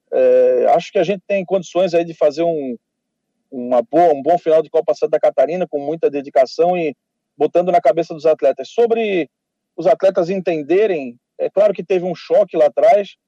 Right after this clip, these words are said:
todo mundo sentiu bastante, né, a questão da, da, da, da eliminação do Campeonato Brasileiro, é, mas acho que isso já foi superado.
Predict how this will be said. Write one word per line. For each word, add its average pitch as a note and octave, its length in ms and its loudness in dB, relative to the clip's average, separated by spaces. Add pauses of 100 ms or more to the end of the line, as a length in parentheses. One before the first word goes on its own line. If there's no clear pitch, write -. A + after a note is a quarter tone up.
(460)
todo F3 200 0
mundo F3+ 220 -4
sentiu F3 680 -4
bastante, E3 640 0
né, D#3 100 2
a D#3 60 0
questão E3 360 -2
da, C3+ 540 4 (600)
da, B2 280 2
da, A#2 260 0
da C3 160 2
eliminação D#3+ 680 0 (400)
do D3 100 -6
Campeonato E3 460 0
Brasileiro, E3 580 0 (1000)
é, B2+ 240 2
mas C#3+ 180 0
acho D3+ 160 -4
que F#3+ 60 -4
isso F3 160 -8
já D#3+ 120 2
foi - 140 -2
superado. D3 460 0